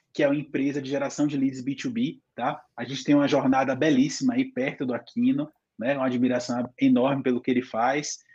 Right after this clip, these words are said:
Eu tomo conta da parte mais humana da história aqui da Speedio, ou seja, vendas, marketing, essa parte mais de gestão, essas coisas todas. E estamos aqui, somos grande, grandes usuários. Assim, a gente tem um respeito enorme por C R Ms.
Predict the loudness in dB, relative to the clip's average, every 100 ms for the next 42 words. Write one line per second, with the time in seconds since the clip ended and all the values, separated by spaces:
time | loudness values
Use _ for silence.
0 | _ -2 2 2 2 2 2 0 2 0
1 | 2 0 0 -2 -6 -14 _ _ 0 2
2 | 4 6 6 6 0 -2 -2 0 0 -2
3 | -4 -2 0 0 0 0 2 0 -4 _
4 | _ 0 2 4 2 0 2 2 0 -4
5 | -6 -2 2 2 2 -4 -4 -4 -2 -2
6 | 0 0 -2 0 0 2 0 -2 -6 -6
7 | -6 -2 -2 -2 -4 -10 -20 -12 0 4
8 | 4 0 -2 2 4 4 0 -4 -2 4
9 | 6 6 2 2 4 6 4 2 -4 _
10 | _ _ _ _ 2 4 4 4 2 4
11 | 4 4 0 -4 -12 _ _ _ -6 -4
12 | 2 2 0 -2 0 0 0 0 0 2
13 | 4 4 2 -4 -6 -4 -4 -4 -4 -6
14 | -10